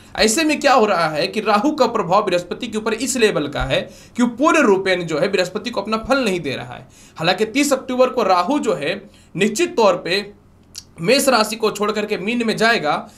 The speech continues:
लेकिन इस समय भी बृहस्पति का प्रभाव रहेगा ही राहु, ए, बृहस्प-, राहु के, राहु का प्रभाव बृहस्पति के ऊपर अवश्य रहेगा। अब यहाँ पे देखिए,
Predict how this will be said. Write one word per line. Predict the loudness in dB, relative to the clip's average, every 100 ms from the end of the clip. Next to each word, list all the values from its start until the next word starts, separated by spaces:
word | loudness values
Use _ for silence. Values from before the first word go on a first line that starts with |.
| -6 -2
लेकिन | -2 0
इस | 0 2
समय | 2 2
भी | -2
बृहस्पति | -4 -4 -6 -6
का | -4 -4
प्रभाव | -4 -4 -2 -2 -4 -18 -8
रहेगा | -4 -2 0 0
ही | 0
राहु, | 0 -4 -8 -12 -14 -6
ए, | -2 0
बृहस्प-, | 0 -4 -2
राहु | 2 2
के, | 0 -4 -4
राहु | 0 0
का | 0
प्रभाव | -4 -4 -2 -2 -2 -14 -6 0
बृहस्पति | 2 2 -4
के | -6
ऊपर | -6 -4
अवश्य | 0 -2 -2 -8
रहेगा। | -10 -12 -16 -18 -20 -10
अब | 0 2
यहाँ | 4 4
पे | 2
देखिए, | -2 -6 -10 -14